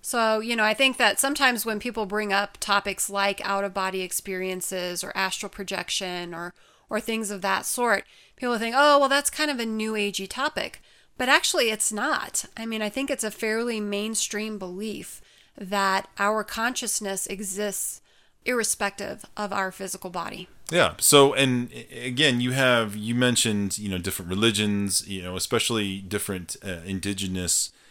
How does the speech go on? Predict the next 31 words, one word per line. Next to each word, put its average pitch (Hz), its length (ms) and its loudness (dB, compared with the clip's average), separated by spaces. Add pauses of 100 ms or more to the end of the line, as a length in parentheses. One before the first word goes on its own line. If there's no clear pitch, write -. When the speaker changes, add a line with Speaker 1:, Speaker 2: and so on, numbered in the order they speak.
(520)
Speaker 2:
shamanic 104 480 4
traditions 98 840 2
where 90 680 0
certain 110 500 2
things 101 420 -2
were 87 220 -6
known 90 840 0 (260)
to 104 180 -2
help 107 300 -2
stimulate 98 800 0
these 95 200 0
states 95 400 0
of 85 140 -8
mind, 85 540 -8
where 90 560 -2 (220)
a - 60 -2
shaman 117 760 2 (120)
essentially 90 720 -2 (520)
would 104 160 -2
perform 107 600 2
some 123 240 6
sort 120 260 6
of 90 140 -2
ritual, 92 640 0 (440)
um, 90 340 -6 (260)
sometimes 110 500 2
perf-, - 340 -4
uh, 90 340 -2
ingesting 101 600 2
a 92 40 -2
psychedelic 90 760 -2